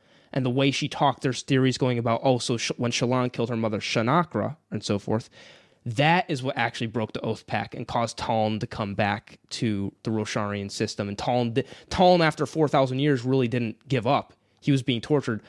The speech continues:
But the fact that Shallan killed her mother is what led to all the events, because the, the pattern of events for Shallan is, you know, book one, she figures out, uh, was it, "I killed,"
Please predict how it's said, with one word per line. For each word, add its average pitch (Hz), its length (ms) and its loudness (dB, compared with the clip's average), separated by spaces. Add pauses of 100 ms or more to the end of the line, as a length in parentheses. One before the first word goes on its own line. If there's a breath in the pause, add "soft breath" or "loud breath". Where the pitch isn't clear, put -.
(220 soft breath)
But - 300 2
the 127 100 -4
fact 135 400 2
that 110 400 2 (840)
Shallan 127 520 2
killed 135 280 0
her 110 140 -4
mother 117 520 2 (240)
is 131 160 -2
what 123 120 -4
led 120 280 0
to 147 100 -8
all 117 240 2
the 101 160 -6
events, 110 420 -6
because 113 340 -2 (200)
the, 156 200 2
the 143 160 -4
pattern 175 420 0
of 160 80 -2
events 131 300 -2
for - 120 -8
Shallan 117 420 -2
is, 101 160 -8
you 123 60 0
know, 107 80 -2
book 120 260 -4
one, 120 200 0
she 117 140 -6
figures 110 320 -4
out, 104 260 -2 (480 soft breath)
uh, 95 280 -6
was 131 220 0
it, 117 140 -8 (160)
"I 120 100 -2
killed," 151 500 2